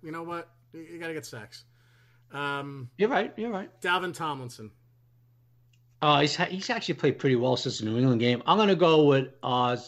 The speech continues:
Speaker 2: s-, C plus.
Speaker 1: Yeah, I was gonna go B minus. Yeah.
Speaker 2: There
Speaker 1: 'Cause
Speaker 2: you
Speaker 1: it,
Speaker 2: go.
Speaker 1: and it's, uh, again, that might be a curve 'cause I didn't expect anything from him, and he's actually played pretty well.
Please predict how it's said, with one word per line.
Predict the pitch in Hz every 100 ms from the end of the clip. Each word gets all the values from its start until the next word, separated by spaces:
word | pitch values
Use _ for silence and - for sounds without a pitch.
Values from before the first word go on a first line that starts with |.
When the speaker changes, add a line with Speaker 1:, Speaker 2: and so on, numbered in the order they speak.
| -
Speaker 2:
s-, | - - - -
C | - - - 180
plus. | 143 147 113 - -
Speaker 1:
Yeah, |
I | 226
was | 202
gonna | 202
go |
B | 185
minus. | 180 143 120 - _ _ -
Yeah. | 143 - _ 151
Speaker 2:
There | 165
Speaker 1:
'Cause |
Speaker 2:
you | 226
Speaker 1:
it, | 135
Speaker 2:
go. | - _
Speaker 1:
and | 220
it's, | 220
uh, | 240 220 214 214
again, | 196 226 208
that | 208
might | 208
be | 190
a | 170
curve | - 208 170
'cause | 185
I | 180
didn't | 170
expect | 151 - 175 -
anything | 202 202 208
from | 214
him, | 208 220 -
and | 165
he's | 165
actually | 175 - 160
played | - 147
pretty | 120 160
well. | 139 139 113